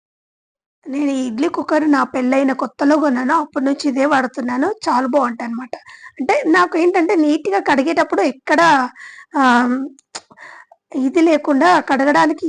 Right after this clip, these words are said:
ఈజీగా ఉండాలి. అది కడగడానికి ఈజీగా ఉంది కాబట్టి అప్పటి నుంచి ఇది చేంజ్ చేయకుండా ఉన్నాను. ప్లేట్‌లో కొంచెం ఆయిల్ రాసుకోవాలండి. ఎందుకంటే ఇది తీసేటప్పుడు ఈజీగా వస్తాయి. అది కూడా ఫస్ట్ టైమ్ మాత్రమే.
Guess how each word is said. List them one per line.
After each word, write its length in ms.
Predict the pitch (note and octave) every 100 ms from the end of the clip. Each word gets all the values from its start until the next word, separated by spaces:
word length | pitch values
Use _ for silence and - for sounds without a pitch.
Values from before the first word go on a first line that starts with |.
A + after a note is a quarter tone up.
| C4
ఈజీగా 380 | C#4+ - D4+
ఉండాలి. 360 | F#4 C#4 B3+ C4+ F#4
అది 200 | D#4 C4+
కడగడానికి 540 | C4+ C4+ D4+ D#4 D#4 D#4
ఈజీగా 300 | C#4 D#4 D#4
ఉంది 160 | C#4
కాబట్టి 360 | C4+ B3+ A#3+ G#3+ C#4
అప్పటి 280 | A#3+ E4
నుంచి 220 | C#4+ B3+ E4
ఇది 160 | C4 B3+ - - _ -
చేంజ్ 240 | C4+ C#4
చేయకుండా 420 | D#4 D4+ E4 D4 E4
ఉన్నాను. 600 | C#4+ B3 A3 C4 B3 C4+ B4+ _ _ _ _ _ _ _ _ _ -
ప్లేట్‌లో 420 | C#4 C#4+ F#4+ F4+
కొంచెం 340 | F4+ C#4 E4+ E4+
ఆయిల్ 240 | B3 C#4+
రాసుకోవాలండి. 640 | D#4 C4 - - B3 A#3 A#3
ఎందుకంటే 360 | B3+ A#3 B3+ F4+
ఇది 140 | C#4+ A#3
తీసేటప్పుడు 580 | D#4 - E4+ E4+ D4 D#4
ఈజీగా 340 | B3+ B3+ E4 D#4+
వస్తాయి. 260 | A#3 D4+ B3+
అది 100 | C#4
కూడా 160 | D#4+
ఫస్ట్ 300 | - D4 -
టైమ్ 200 | D#4+ D4+ C4
మాత్రమే. 480 | A3+ - B3+ A#3+